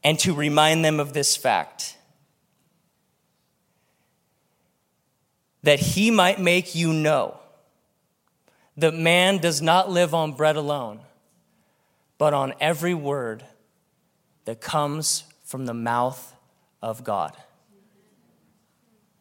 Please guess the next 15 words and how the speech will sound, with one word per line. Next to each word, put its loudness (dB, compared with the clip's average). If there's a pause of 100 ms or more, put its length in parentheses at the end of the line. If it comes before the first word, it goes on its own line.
(600)
It -10
doesn't -2
matter 2
how -2
much -2
money 0
you -4
have. 0 (920)
It -20
doesn't -2
matter 2
what -2
food -4
you -2
have. 0